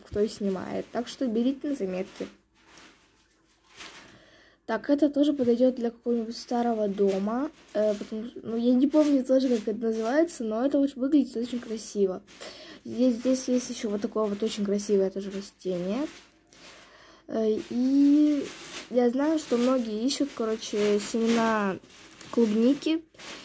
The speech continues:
И они здесь, на свалке крампотов. Здесь ещё есть вот такая баночка. Э, ну, вот, берите так что на заметку.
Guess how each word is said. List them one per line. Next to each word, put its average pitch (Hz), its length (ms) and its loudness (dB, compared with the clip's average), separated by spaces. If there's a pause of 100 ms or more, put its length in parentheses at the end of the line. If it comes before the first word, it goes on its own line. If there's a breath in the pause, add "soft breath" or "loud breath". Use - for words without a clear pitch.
(220 loud breath)
И 240 220 6
они 233 400 4
здесь, 202 500 4
на 208 280 -2
свалке 220 520 -6
крампотов. 202 720 -6 (580)
Здесь 202 180 -8
ещё - 160 -4
есть 208 200 0
вот - 80 -20
такая - 240 -8
баночка. 196 600 -6 (1800 soft breath)
Э, 214 600 0
ну, 240 240 -6 (140)
вот, 196 400 0
берите 247 380 2
так 254 160 -6
что - 160 -10
на 226 100 -4
заметку. 214 640 -4